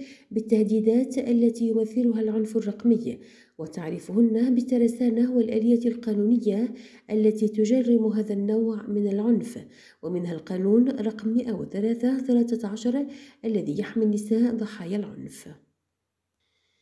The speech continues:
أكد منتدى مراكش البرلماني الاقتصادي للمنطقة الأورو متوسطية والخليج الذي اختتمت أشغاله أمس الخميس بالمدينة الحمراء دعمه لمشروع أنبوب الغاز نيجيريا المغرب.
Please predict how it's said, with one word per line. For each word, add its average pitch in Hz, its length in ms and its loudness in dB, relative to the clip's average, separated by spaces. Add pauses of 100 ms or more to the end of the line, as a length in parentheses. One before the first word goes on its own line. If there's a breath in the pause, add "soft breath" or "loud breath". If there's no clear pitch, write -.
(680)
أكد 233 340 2
منتدى 262 520 4
مراكش 240 520 0
البرلماني 180 680 -2
الاقتصادي 214 840 -2
للمنطقة 226 720 0
الأورو 240 300 0
متوسطية 220 840 0
والخليج 180 600 -4 (580 loud breath)
الذي 214 240 2
اختتمت 247 580 0
أشغاله 233 760 0
أمس 220 220 -2
الخميس 220 560 -2
بالمدينة 185 680 -2
الحمراء 196 680 -4 (340 loud breath)
دعمه 247 640 4
لمشروع 220 640 0
أنبوب 214 280 0
الغاز 214 460 0
نيجيريا 208 640 0
المغرب. 190 480 -2